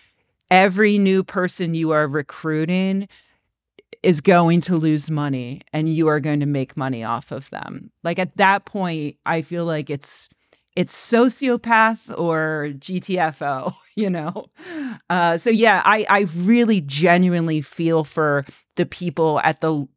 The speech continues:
the bottom level of the pyramid because they are usually, you know, desperate or, you know, they're looking for some kind of path in life that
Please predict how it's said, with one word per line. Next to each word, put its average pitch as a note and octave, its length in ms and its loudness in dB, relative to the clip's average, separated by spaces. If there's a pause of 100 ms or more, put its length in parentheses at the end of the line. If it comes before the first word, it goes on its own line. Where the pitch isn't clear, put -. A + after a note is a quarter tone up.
the D#3+ 80 -2
bottom D3+ 880 4
level D3 500 2
of C#3 140 -6
the C#3 100 -2
pyramid C#3+ 720 -2
because C#3+ 600 -2 (420)
they D3+ 580 2 (320)
are D#3 120 2
usually, D#3+ 1120 2 (360)
you F3 120 0
know, C#3 240 0 (180)
desperate F#3+ 800 2
or, C#3 760 0
you D#3 160 -4
know, C#3+ 120 0
they're C#3 280 -2
looking F#3 420 2
for D3 580 0 (480)
some F3 480 0
kind D#3 380 -2
of C#3 480 -4
path F#3+ 500 0 (340)
in F#3 220 -2
life F#3 440 0
that D3+ 260 -2